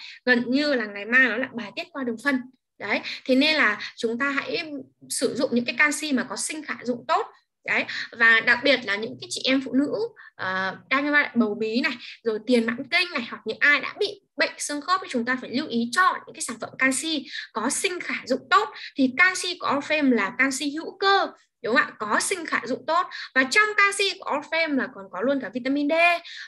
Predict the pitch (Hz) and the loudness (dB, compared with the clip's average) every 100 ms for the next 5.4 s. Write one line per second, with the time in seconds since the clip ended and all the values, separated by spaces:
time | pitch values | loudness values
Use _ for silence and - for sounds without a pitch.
0 | - 202 208 214 277 381 415 370 - _ | -8 -6 -4 -2 2 4 4 2 -12 _
1 | _ - 320 233 247 294 330 311 - 277 | _ 0 0 2 0 4 4 4 4 2
2 | 294 427 427 311 320 - 330 339 240 214 | 2 0 -2 -4 -4 -4 -4 -2 -4 -4
3 | - - 285 220 226 233 285 - 262 233 | -4 -6 -4 -4 0 0 2 0 0 2
4 | 285 277 294 - _ _ _ _ 320 339 | 2 4 2 0 _ _ _ _ -4 -2
5 | 254 247 269 277 | 0 2 2 0